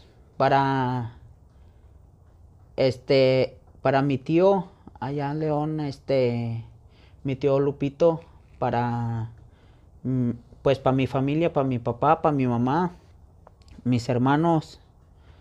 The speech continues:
este, Pepe, Maús, Daniel y Cintia, y pa mis abuelos,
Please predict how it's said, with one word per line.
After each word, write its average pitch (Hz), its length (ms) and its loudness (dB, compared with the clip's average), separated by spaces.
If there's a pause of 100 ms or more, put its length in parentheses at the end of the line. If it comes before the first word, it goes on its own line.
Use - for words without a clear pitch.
(440)
este, 123 680 2
Pepe, 160 480 2 (720)
Maús, 131 460 0
Daniel 151 480 0 (880)
y 123 380 -2
Cintia, 151 560 -6 (1080)
y 110 680 -2 (600)
pa 123 100 2
mis 120 240 -2
abuelos, 139 640 0